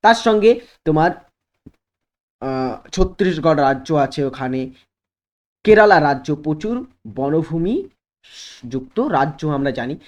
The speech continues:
এছাড়া উত্তর পূর্ব ভারতের যে অঞ্চলগুলো আছে, যেমন অরুণাচল প্রদেশ রাজ্য থেকে শুরু করে নাগাল্যান্ড, মণিপুর, এই সমস্ত রাজ্যগুলো কিন্তু খুবই, খুবই, খুবই বেশি বনভূমি, বনভূমি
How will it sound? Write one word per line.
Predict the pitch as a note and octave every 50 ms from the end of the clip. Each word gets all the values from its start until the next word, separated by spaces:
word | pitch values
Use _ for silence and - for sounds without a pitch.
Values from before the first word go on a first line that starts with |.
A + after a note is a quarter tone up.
| _ _ _
এছাড়া | - C4 C4 D#4+ C#4 A#3+ G3+ F#3+ -
উত্তর | A3+ A3 A3 - - D4+ C#4 -
পূর্ব | - B3 C4 A#3+ B3+
ভারতের | G3 F3 E3 D#3+ F3 E3+ G3 F3 D#3
যে | D#3+
অঞ্চলগুলো | E3 D3+ D3 C#3+ D3 E3 D#3 D3+ C#3+ D3+ D3 D3
আছে, | C#3 C3 C3 - - F3 F3+ - - _ _ _ _ _ -
যেমন | D3 C#3+ D3 D3 D3 D3
অরুণাচল | D3+ D3+ D#3 D3 D3 D3 D3 D3+ C#3+
প্রদেশ | C#3 C#3+ B2 B2 A#2 B2 C3+ - - C#3
রাজ্য | C3 B2+ A#2+ C3+
থেকে | B2+ C3 G#2 C3+
শুরু | B2+ - B2+ B2+
করে | A#2+ - B2+ C3 B2+
নাগাল্যান্ড, | B2 B2 C3 C3 C3+ C3 C3 C3 B2+
মণিপুর, | B2+ C3+ D#3 F#3 F#4+ - - - -
এই | - G#3
সমস্ত | G3+ G#3+ G3+ G#3 G3 - G3+
রাজ্যগুলো | D#3+ C3+ B2+ A#2+ - D3+ C3+ C#3+ C#3+ C#3+
কিন্তু | C#3+ C#3+ C#3 C3 C3 D#3+ E3
খুবই, | - - - C3+ C3 C3+ D#3+ E3
খুবই, | - - A#2+ A#2 B2 B2
খুবই | A#2 - B2+ A#2 C3+ C3
বেশি | A2+ A2+ A2+ A2+ - - A#3+ E4 D#4+ - _ _ _ _ A2 G#2+
বনভূমি, | - C3 C#3 D3 D#3 E3+ D#3+ - E3+ F3 F#3 G3+ C4+ F#4 F#4+ - _ _ _ _ _ _ -
বনভূমি | G2+ A2+ B2 C3+ D3 D3+ C#3+ D3 D3+ E3 G3+